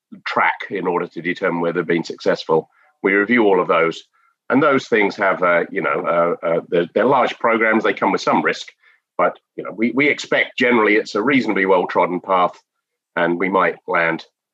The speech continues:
at least ninety percent of the business case that we put up front when we,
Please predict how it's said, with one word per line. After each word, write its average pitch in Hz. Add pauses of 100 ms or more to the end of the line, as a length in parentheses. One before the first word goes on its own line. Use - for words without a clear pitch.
(640)
at 95
least 117
ninety 107
percent 87
of 90
the 87
business 87
case 85
that 80
we 85
put -
up 82
front 78
when 82
we, 80